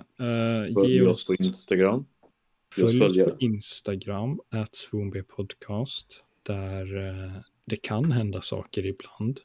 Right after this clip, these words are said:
Speaker 1: Det är lite som att kolla på, ni har sett, eh, de här typ S V T ett-programmen som händer ibland, när typ, eh, det verkligen börjar tina upp i skogarna. Man kanske har chansen att se en älg på en utav fyra naturkameror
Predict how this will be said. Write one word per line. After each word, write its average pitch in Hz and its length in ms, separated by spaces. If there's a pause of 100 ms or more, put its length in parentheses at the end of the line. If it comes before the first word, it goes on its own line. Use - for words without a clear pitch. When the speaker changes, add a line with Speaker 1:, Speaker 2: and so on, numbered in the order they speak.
(180)
Speaker 1:
Det - 100
är 113 40
lite 117 240
som 113 140
att 110 140
kolla 110 340
på, 95 580 (1040)
ni 113 120
har 101 40
sett, - 500
eh, 101 300
de 98 180
här 95 80
typ - 220
S - 240
V 104 40
T 104 120
ett-programmen 107 560
som - 140
händer 101 180
ibland, 95 400 (100)
när 101 100
typ, - 320
eh, 101 380
det 101 100
verkligen 101 460 (140)
börjar 101 260
tina 104 320
upp - 200
i - 20
skogarna. 107 640 (160)
Man 101 200
kanske 110 460
har 101 120
chansen 101 540
att 98 140
se 101 340 (420)
en 104 220
älg 101 340
på 101 300
en 104 180
utav 98 320
fyra 110 360
naturkameror 110 1040